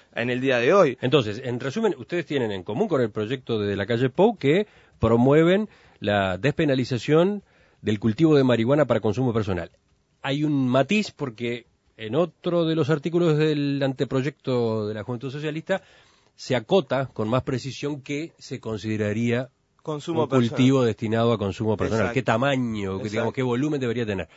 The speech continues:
Speaker 1: Exacto.
Speaker 2: Eh, se acota más esa, esa definición
Speaker 1: Exacto.
Speaker 2: que es un
Speaker 1: Nosotros
Speaker 2: poco
Speaker 1: decimos que hay, hay que estipular o claramente cuál es el límite,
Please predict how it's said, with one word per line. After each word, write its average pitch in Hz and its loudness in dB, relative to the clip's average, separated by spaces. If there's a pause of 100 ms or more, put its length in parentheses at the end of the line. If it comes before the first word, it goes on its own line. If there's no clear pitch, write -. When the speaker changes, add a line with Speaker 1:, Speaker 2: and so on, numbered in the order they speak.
(100)
Speaker 1:
Exacto. 113 -14 (100)
Speaker 2:
Eh, 101 -4
se - -10
acota 127 0
más 127 2
esa, 107 -2
esa 113 -4
definición 131 0
Speaker 1:
Exacto. 151 -10
Speaker 2:
que 135 0
es 107 -2
un - 2
Speaker 1:
Nosotros 196 2
Speaker 2:
poco 240 6
Speaker 1:
decimos 190 2
que 202 0
hay, 170 4
hay 180 4
que 190 0
estipular 170 2
o 143 2
claramente 196 4
cuál 156 4
es 165 -2
el 143 2
límite, 208 -2